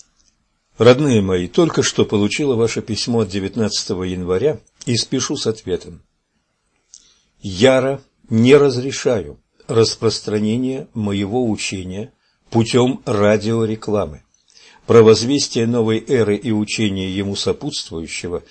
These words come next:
не может быть распространяемо среди вульгарного окружения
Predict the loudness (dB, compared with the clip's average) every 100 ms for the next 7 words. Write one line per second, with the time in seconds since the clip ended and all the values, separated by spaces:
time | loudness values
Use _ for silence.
0 | -20 _ _ 4 4 4 2 0 -4 -6
1 | -2 0 0 -2 -4 -4 -2 -2 -2 -4
2 | -4 -6 -8 -8 -8 -6 -4 -4 _ _
3 | -10 -2 2 2 4 2 2 0 0 -2
4 | -2 -4 -4 -6 -2 -2 -4 -8 -14